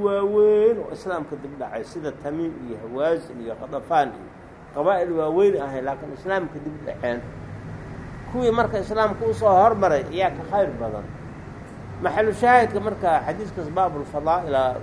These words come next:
Bukhaari uu ku sheegaa, oo qabaa'ilka iyo maaragtay ashkhaasa fadaa'ilkooda maaragtay ayaa lagu sheegaa, baabkaas u baabaystay.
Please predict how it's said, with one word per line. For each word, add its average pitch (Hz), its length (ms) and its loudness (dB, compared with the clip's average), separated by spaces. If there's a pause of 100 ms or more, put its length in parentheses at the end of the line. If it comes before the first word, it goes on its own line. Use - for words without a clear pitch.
(140)
Bukhaari 160 360 -2
uu 127 120 -8
ku - 200 -18
sheegaa, 110 360 -2 (640)
oo 120 160 -6
qabaa'ilka 143 640 0 (160)
iyo 123 180 -6
maaragtay 139 520 -6
ashkhaasa 160 480 -4 (100)
fadaa'ilkooda 127 840 -2 (720)
maaragtay 135 400 -2
ayaa 139 240 0
lagu 139 240 -4
sheegaa, 113 380 -2
baabkaas 120 520 -4
u 139 160 -8
baabaystay. 117 720 -4